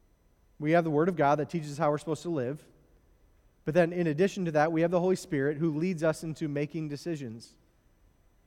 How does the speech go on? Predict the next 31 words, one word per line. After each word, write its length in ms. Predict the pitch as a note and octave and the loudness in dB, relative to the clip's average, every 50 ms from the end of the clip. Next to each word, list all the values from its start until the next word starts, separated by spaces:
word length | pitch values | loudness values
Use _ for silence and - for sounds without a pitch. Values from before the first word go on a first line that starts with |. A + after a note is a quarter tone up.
| _ _ _ _ _ _ _ _ _ _ _ _ _ _ _ - | _ _ _ _ _ _ _ _ _ _ _ _ _ _ _ -6
And 120 | D3+ D3+ | -6 -4
James 340 | B2 D#3 E3+ F#3 F#3+ F3 - | 0 0 2 2 0 -2 -2
tells 320 | - F3 D3 C#3 C#3+ C3+ D3+ | -2 0 0 0 0 0 0
us 320 | D#3+ F3 - - - - - _ _ _ _ _ _ _ _ _ _ | -2 -2 -4 -10 -18 -20 -20 _ _ _ _ _ _ _ _ _ _
it's 120 | D3+ C3 D3 | -8 -8 -6
a 60 | D3 | -6
sin 320 | - - A3+ A3 F#3+ F3+ | 0 2 4 4 4 2
to 140 | - - E3 | 0 -2 -4
know 420 | D#3 D#3 E3 F#3 G3+ G3 F#3 F3 | -2 2 2 4 4 4 4 2
the 100 | D#3 D3+ | 2 0
good 460 | C#3 B2+ G3 G3 E3+ D3+ D#3 D#3+ D#3 - | 0 2 4 4 4 4 2 0 -4 -2
or 240 | - F3 E3 D3 - - - - - | 2 2 2 2 0 -4 -14 -14 -6
to 100 | - F3 | -4 -4
know 240 | D#3+ D#3+ E3 F3+ G3 | 0 2 4 4 4
what 220 | G3 F#3 E3 C#3+ | 4 2 2 4
God's 280 | F#3 E3+ E3 E3 D#3 - | 4 4 4 4 2 0
called 300 | - F3+ E3+ F3 E3+ D3+ | 0 2 4 4 4 2
you 80 | E3 | -2
to 140 | D3+ - D3 | -4 -4 -4
do 320 | C3+ E3 F#3+ F3+ D#3+ F3+ D3 | -2 2 2 2 2 2 0
and 200 | E3+ F3 D#3+ C#3+ - - - - - | -2 -2 -2 -4 -8 -14 -20 -16 -10
not 380 | - C#3+ E3 D#3+ D#3+ E3 - - | -2 0 0 0 0 -2 -8 -10
to 60 | D#3+ | -10
do 240 | C#3+ B2+ F3 F#3 D3+ | -6 -4 -4 -4 -4
it. 120 | G#2 E2+ - - - _ _ _ _ _ _ _ _ _ _ _ _ _ _ _ _ _ _ | -6 -8 -14 -20 -20 _ _ _ _ _ _ _ _ _ _ _ _ _ _ _ _ _ _
So 420 | - A#3 A#3+ A#3 A3 - - - - - - - - - - - _ _ _ _ _ _ _ _ _ _ _ _ D#3+ | 6 8 10 10 10 8 4 -4 -16 -20 -20 -20 -20 -20 -20 -20 _ _ _ _ _ _ _ _ _ _ _ _ 4
during 300 | D3 G3 A3+ C4+ C#4 C4 | 8 8 10 10 8 8
this 160 | A3+ G#3+ F#3+ - | 6 6 4 6
time 300 | - A3 G#3+ A3 G#3+ G#3 | 4 6 6 6 6 6
of 20 | |
invitation 720 | G#3 G3 F#3 F3 - A3 B3 B3+ - A3+ F3+ D#3 D3+ B2+ | 6 6 4 4 4 4 4 6 4 2 0 0 -2 -6